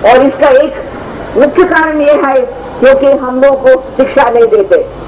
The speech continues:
इसलिए महिलाओं को खास करके शिक्षा बहुत ही जरूरत है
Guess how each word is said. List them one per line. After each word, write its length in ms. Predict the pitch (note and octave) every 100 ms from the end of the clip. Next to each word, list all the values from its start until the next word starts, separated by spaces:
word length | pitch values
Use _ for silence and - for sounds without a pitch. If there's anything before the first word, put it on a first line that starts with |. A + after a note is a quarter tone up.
| - B3
इसलिए 500 | C#4+ D4+ D4+ - - -
महिलाओं 460 | A#3 C#4+ D#4+ E4 D#4+
को 140 | D#4+
खास 400 | - D4 D4+ -
करके 400 | D#4+ - D4+ A#3
शिक्षा 580 | - - C#4 - D4+ C#4+
बहुत 320 | A#3 C#4+ C#4+
ही 100 | D#4
जरूरत 440 | B3+ C4 C4 B3+
है 120 | D#4+